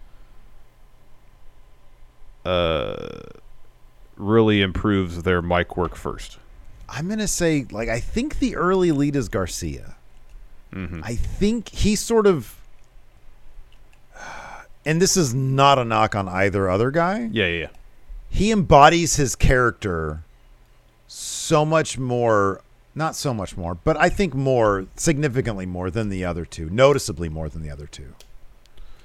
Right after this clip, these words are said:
Speaker 2: I think, I think he understands his character more than they do.
Speaker 1: I, I, yeah, yeah. I, I, I, they're all outstanding wrestlers. Everyone.
Speaker 2: Yeah, absolutely, yeah.
Speaker 1: Fantastic in-ring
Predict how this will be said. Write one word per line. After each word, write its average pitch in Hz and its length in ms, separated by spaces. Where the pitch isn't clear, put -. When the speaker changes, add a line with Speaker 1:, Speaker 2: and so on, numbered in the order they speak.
Speaker 2:
I 127 120
think, 156 240
I 131 120
think 151 220
he 135 100
understands 101 500
his 76 100
character 76 340
more 73 180
than 71 120
they 67 120
do. 76 140
Speaker 1:
I, 104 160
I, 113 120
yeah, 113 600
yeah. 87 300
I, 101 80
I, - 40
I, - 380
they're 117 220
all 131 300
outstanding 98 540
wrestlers. - 440
Everyone. 117 300
Speaker 2:
Yeah, 143 120
absolutely, 104 640
yeah. 85 220
Speaker 1:
Fantastic 107 680
in-ring 85 480